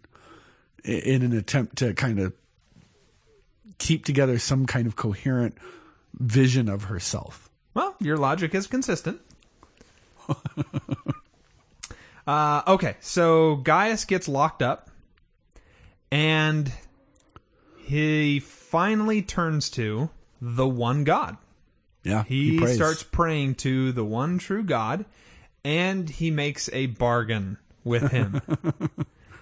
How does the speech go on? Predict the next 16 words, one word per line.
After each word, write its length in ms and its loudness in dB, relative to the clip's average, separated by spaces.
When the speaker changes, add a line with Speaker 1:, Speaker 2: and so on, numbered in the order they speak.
Speaker 2:
And 100 -4
those 200 2
of 80 2
us 160 4
in 140 4
religious 400 2
circles, 720 -2
I, 440 0
I 120 0
guess 280 0
with 220 0
at 180 -4
least 320 2
the 220 2
Judeo-Christian 1120 0
circles, 640 -2